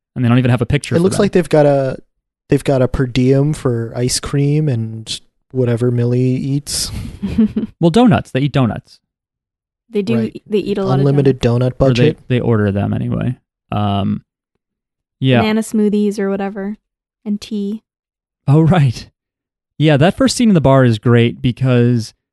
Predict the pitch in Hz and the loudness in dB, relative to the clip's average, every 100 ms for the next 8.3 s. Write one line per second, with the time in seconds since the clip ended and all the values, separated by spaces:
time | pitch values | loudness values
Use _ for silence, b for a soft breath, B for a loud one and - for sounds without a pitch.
0 | _ _ _ 135 180 202 294 - - 269 | _ _ _ 0 2 4 2 0 -2 0
1 | 247 - - _ _ _ _ 180 180 143 | -2 -10 -20 _ _ _ _ -2 0 0
2 | 156 135 - _ _ _ _ _ _ _ | -2 -2 -6 _ _ _ _ _ _ _
3 | _ _ _ _ _ 175 156 113 - 139 | _ _ _ _ _ 0 2 2 0 0
4 | 170 226 - 151 - - 202 220 196 151 | 2 2 2 -2 -2 -4 -2 0 0 0
5 | - - 135 - - 170 143 110 101 - | -2 -4 -4 -6 -2 0 0 0 -2 -6
6 | - _ _ _ _ _ _ _ 120 117 | -14 _ _ _ _ _ _ _ 0 0
7 | 117 - _ _ - 127 220 214 135 156 | 0 -4 _ _ -6 -4 0 2 2 2
8 | 143 - | 0 0